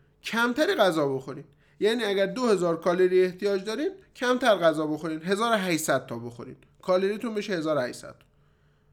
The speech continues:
راه دیگه‌ش چیه؟ راه دیگه‌ش اینه که شما بیشتر کالری بسوزونین. یعنی چی؟ یعنی اگر الان به صورت یک آدمی هستین که کارمنده،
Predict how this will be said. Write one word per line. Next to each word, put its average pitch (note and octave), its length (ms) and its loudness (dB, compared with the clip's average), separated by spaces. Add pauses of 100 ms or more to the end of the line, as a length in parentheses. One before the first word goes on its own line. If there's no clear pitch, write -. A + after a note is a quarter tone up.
(140)
راه D4 360 2
دیگه‌ش C4 500 -4
چیه؟ F#3 360 0 (320)
راه D4 360 0
دیگه‌ش A#3+ 400 -6
اینه C#4 180 -6
که C#4 120 -6
شما B3+ 420 -8 (400)
بیشتر B3 440 -2
کالری G#3 440 2
بسوزونین. B2 680 -4 (580)
یعنی G3 240 -4
چی؟ F#3+ 380 -8 (260)
یعنی G#3+ 280 0
اگر G3+ 460 -2
الان F#3+ 580 0
به F3+ 60 -2
صورت F#3 360 -2
یک F#3 240 0
آدمی F3 420 -4
هستین F3+ 280 -6
که G3 140 -10
کارمنده، F#3+ 760 -2